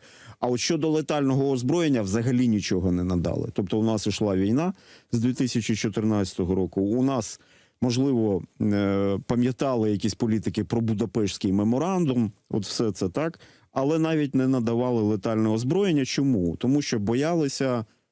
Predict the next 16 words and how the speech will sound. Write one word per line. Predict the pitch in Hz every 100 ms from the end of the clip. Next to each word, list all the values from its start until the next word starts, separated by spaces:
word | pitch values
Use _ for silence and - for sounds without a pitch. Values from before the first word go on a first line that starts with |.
| _
війни. | 117 123 113 92
От | 131 180
як | 190
це | 190
не | 165 151
парадоксально | 151 143 147 - 131 113 107
звучить, | 120 147 214 - - - -
боялися | 127 143 165 160 143 139
війни, | 131 143 160 208
яка | 180 113 151
вже | 139 120 143
йшла | 131 - 120 107 85
на | 90
той | 85 87
момент, | 85 - 50 -
так? | - 175